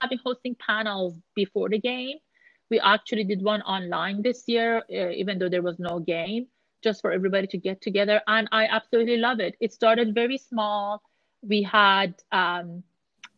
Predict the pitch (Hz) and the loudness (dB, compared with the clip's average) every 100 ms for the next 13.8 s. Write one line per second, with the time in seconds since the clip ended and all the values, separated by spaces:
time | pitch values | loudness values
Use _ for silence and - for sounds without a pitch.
0 | _ _ 202 214 185 165 180 _ _ _ | _ _ -4 0 2 0 -2 _ _ _
1 | - 233 220 233 - - 233 233 208 202 | -2 0 2 0 0 -6 -4 0 0 0
2 | 196 196 - 202 190 202 202 196 190 190 | -2 -4 -6 -4 -2 -2 -2 -2 -6 -8
3 | - _ _ _ _ 214 202 226 240 - | -12 _ _ _ _ -2 2 0 0 0
4 | 226 190 180 202 - - - 233 196 170 | 0 2 0 -4 -6 -12 -2 2 4 4
5 | 165 - 196 185 190 196 196 - 240 202 | 0 -2 -4 -2 -2 -2 -4 -6 -4 0
6 | 190 196 202 196 190 190 - - - 190 | 2 2 2 2 0 -2 -12 -10 -2 0
7 | 185 180 180 - 226 - 196 175 175 202 | 0 -4 -10 -4 -4 -2 -2 -2 0 -2
8 | 196 - 202 185 185 180 208 196 196 170 | -2 0 0 0 -2 -6 -4 -2 -2 0
9 | 190 196 190 185 180 - - 175 170 190 | 0 0 0 -2 -4 -6 -2 -2 -2 -4
10 | 190 190 196 208 185 202 185 190 - 185 | -2 -2 -2 -4 -6 -6 -8 -8 -2 -2
11 | 185 - 185 180 185 - 185 185 185 - | -2 -2 -2 -2 -8 -4 -4 -2 -6 -8
12 | _ _ - 214 190 190 196 202 208 190 | _ _ 0 2 2 2 -2 2 2 0
13 | 208 196 190 180 - 196 185 | 2 0 0 -8 -2 0 0